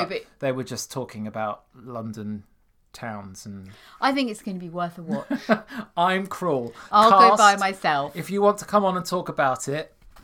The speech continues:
Speaker 1: along with Indu, uh, or even Zadie Smith, if you want to come on our podcast and talk about how wonderful it is, please do. Um,
Speaker 2: And maybe Rob and I will be clever enough to pick up the book and read it properly
Speaker 1: Oh,
Speaker 2: before
Speaker 1: sorry, Zadie,
Speaker 2: casting
Speaker 1: if you're listening.
Speaker 2: judgment.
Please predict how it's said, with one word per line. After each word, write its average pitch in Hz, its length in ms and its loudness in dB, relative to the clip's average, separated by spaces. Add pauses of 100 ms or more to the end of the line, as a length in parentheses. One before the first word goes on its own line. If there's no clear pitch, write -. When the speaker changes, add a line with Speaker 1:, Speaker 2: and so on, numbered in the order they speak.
(720)
Speaker 1:
along 170 280 2
with 151 120 0
Indu, 151 680 -2
uh, 135 320 0
or 185 200 2
even 156 200 -4
Zadie 147 280 -2
Smith, 135 320 -10
if 135 120 -14
you 160 40 -8
want 160 120 -8
to - 40 -18
come 156 140 -8
on 147 60 -4
our 143 80 -4
podcast 143 340 -8
and 135 80 -12
talk 151 180 -8
about 131 180 -2
how 131 100 0
wonderful 131 360 -6
it 123 60 -8
is, 120 200 -8 (200)
please 160 460 -4
do. 110 420 -6 (400)
Um, 120 420 -6
Speaker 2:
And 208 120 -4
maybe 208 240 -2
Rob 190 200 -4
and 185 140 -2
I 180 140 4
will 170 300 -4
be 180 140 -10
clever 170 300 -6
enough 156 200 -8
to - 60 -20
pick - 200 -18
up - 80 -10
the 147 80 -20
book 147 200 -16
and 139 80 -14
read 139 160 -12
it - 120 -14
properly 123 440 -12
Speaker 1:
Oh, 135 140 -10 (140)
Speaker 2:
before 139 80 -6
Speaker 1:
sorry, 135 300 2
Zadie, 113 480 -8 (200)
Speaker 2:
casting 135 640 -12 (220)
Speaker 1:
if - 140 -18
you're 123 100 -10
listening. 113 300 -10
Speaker 2:
judgment. 127 460 -16